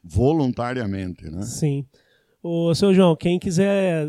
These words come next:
Speaker 2: lembrar um pouquinho dessa época, tem um filme muito interessante, que é o Cinema Paradiso, não sei se você chegou a
Speaker 1: Já,
Speaker 2: ver,
Speaker 1: já assisti.
Speaker 2: né, que fala bastante, sim, da cidade pequena, dos cinemas da época.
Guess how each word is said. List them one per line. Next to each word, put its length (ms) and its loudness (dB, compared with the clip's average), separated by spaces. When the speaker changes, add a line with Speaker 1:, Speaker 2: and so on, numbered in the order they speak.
Speaker 2:
lembrar 580 2
um 80 0
pouquinho 420 -4
dessa 320 -4
época, 400 -2
tem 220 2
um 100 4
filme 380 -2
muito 300 0
interessante, 720 0
que 80 0
é 20 4
o 60 4
Cinema 480 -2
Paradiso, 720 -2
não 80 0
sei 180 -2
se 100 -6
você 240 -2
chegou 300 0
a 40 4
Speaker 1:
Já, 120 0
Speaker 2:
ver, 120 4
Speaker 1:
já 80 2
assisti. 440 -6
Speaker 2:
né, 180 -4
que 140 -6
fala 580 -2
bastante, 600 -4
sim, 120 -6
da 80 -6
cidade 320 -8
pequena, 520 -10
dos 180 -8
cinemas 540 -6
da 120 -8
época. 540 -8